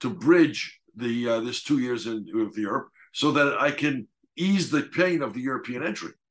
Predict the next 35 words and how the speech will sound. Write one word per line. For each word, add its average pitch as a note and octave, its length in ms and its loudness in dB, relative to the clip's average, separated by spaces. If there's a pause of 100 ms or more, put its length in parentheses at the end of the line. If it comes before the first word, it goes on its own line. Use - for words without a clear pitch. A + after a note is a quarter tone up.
(500)
So C3 160 0
I C#3 60 4
did. G#2+ 460 4
I F2+ 100 -6
dealt B2 320 0
with A2+ 140 -4
the, A#2 220 2
uh, G#2+ 140 4
s-, - 400 -6
the, F#2+ 300 -6
uh, E2+ 180 -4 (280)
Commissioner B2 340 -2
of A2+ 120 2
Enlargement G#2+ 580 0 (580)
and, A#2 340 2
and C3+ 280 0
with, A#2+ 180 -2
uh, A2+ 100 -2
Barroso's G#2 420 -4
office, - 520 -6 (200)
who A2 80 0
was G#2+ 140 2
the F2 60 -14
president, A2 500 -2 (840)
and B2 500 0
they C#3+ 200 2
told D3+ 220 2
me D3+ 80 2
no. - 200 -4 (1000)
They A#2+ 120 -4
told C#3+ 180 2
me D#3 60 4
no A3 200 2
because D#3+ 580 2 (300)
Ukraine G3+ 580 -4